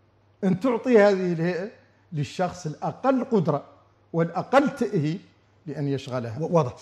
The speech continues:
Speaker 2: لكن كيف تسمي، كيف تسمي ما نعيشه اليوم ضمن هذه المفاهيم؟ هل هو محاصصة؟ هل هو محسوبية؟ هل هو، يعني، نحن ما شاء الله اللي يسمع كلامك يقول عن موريتاني،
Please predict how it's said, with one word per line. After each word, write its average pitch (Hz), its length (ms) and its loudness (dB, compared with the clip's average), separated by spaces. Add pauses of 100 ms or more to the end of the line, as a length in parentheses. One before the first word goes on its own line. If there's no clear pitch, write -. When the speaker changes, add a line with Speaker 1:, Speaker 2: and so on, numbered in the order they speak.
(120)
Speaker 2:
لكن 190 140 0
كيف - 440 -2
تسمي، 180 300 0
كيف 180 500 -2
تسمي 160 240 -2
ما 135 140 -2
نعيشه 107 380 -6
اليوم 101 340 -4 (880)
ضمن 143 220 -2
هذه 123 200 0
المفاهيم؟ 101 440 -4 (220)
هل 156 140 -2
هو 120 240 -2
محاصصة؟ 110 640 -12 (320)
هل 139 160 -4
هو 113 440 -4
محسوبية؟ 110 800 -6 (300)
هل 147 180 0
هو، 120 520 -4 (220)
يعني، 127 540 -4
نحن 127 380 -6
ما 127 80 -2
شاء 139 140 -4
الله 131 140 -2 (220)
اللي 151 260 -6
يسمع 160 200 -4
كلامك 170 400 0 (200)
يقول 156 160 0
عن 147 180 -2
موريتاني، 151 580 0